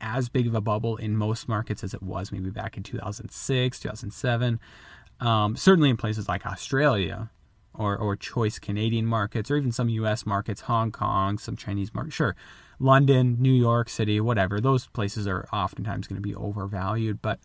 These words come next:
still, as a whole, overvalued, and, and you have to wonder, you know, what's gonna happen to housing prices,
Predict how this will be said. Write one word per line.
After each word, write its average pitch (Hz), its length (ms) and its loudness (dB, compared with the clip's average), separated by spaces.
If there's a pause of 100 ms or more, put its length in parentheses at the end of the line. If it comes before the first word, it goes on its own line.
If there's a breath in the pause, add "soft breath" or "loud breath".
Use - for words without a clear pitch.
(580 loud breath)
still, 143 440 4 (1500)
as 143 140 4
a 110 80 2
whole, 113 400 2 (280)
overvalued, 113 640 2
and, 110 160 0
and 110 140 0
you 107 60 0
have 104 80 -4
to 110 80 -2
wonder, 98 300 0
you 98 120 0
know, 98 100 -2
what's 104 220 -2
gonna 101 140 -6
happen 98 260 -4
to 95 80 -4
housing 98 340 -2
prices, - 480 -6